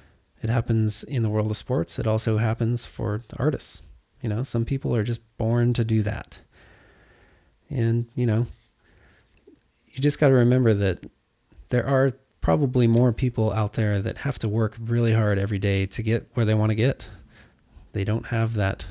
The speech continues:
certain it to where they can just turn it on and all of a sudden things just work out and things are brilliant.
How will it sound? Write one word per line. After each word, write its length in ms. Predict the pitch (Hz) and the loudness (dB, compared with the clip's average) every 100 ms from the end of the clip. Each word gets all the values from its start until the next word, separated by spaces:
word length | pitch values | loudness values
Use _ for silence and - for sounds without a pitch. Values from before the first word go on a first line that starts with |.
| - | -10
certain 440 | - 127 120 104 - | -4 -4 -4 -6 -4
it 320 | 123 - - - - - | -4 -4 -10 -14 -20 -10
to 100 | 117 | -2
where 160 | 107 98 | 0 0
they 120 | 98 | 0
can 160 | 107 | 0
just 320 | 104 - - - | 0 -2 -8 -4
turn 220 | 120 117 | 2 2
it 100 | 110 | 4
on 240 | 113 110 | 4 4
and 140 | 92 95 | 2 0
all 80 | |
of 80 | 98 | 0
a 40 | 101 | -2
sudden 440 | - 104 104 98 - | 0 0 0 -2 -6
things 360 | - 104 98 - | -6 -2 -2 -2
just 220 | 101 - | -6 -6
work 200 | 107 101 | -6 -6
out 260 | 104 98 - | -6 -8 -10
and 120 | 113 | -14
things 260 | - 110 107 | -8 -8 -8
are 80 | 110 | -10
brilliant. 640 | - 110 113 101 - | -8 -2 -2 -2 -6